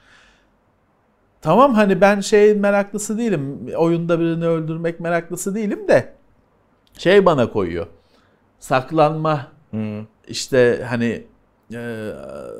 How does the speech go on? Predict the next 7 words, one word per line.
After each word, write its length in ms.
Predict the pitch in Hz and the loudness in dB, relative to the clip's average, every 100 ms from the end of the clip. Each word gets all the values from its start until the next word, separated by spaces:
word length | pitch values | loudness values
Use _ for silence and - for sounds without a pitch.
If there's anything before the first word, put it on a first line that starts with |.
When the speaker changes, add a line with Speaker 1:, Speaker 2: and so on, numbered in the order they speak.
| - - | -18 -10
Speaker 1:
şeyin 440 | 131 131 127 113 | -4 -2 -4 -8
kutunun 380 | - - 135 131 | -14 -10 -6 -4
için-, 280 | 120 - - _ - 107 107 | -4 -8 -14 _ -16 -10 -6
<laughs> 500 | 101 120 95 120 113 | -4 -4 -4 -6 0
kutunun 380 | 151 143 147 143 | 0 2 2 2
içine 360 | 143 - 131 131 | 0 0 2 2
gir. 320 | 107 101 | 2 -2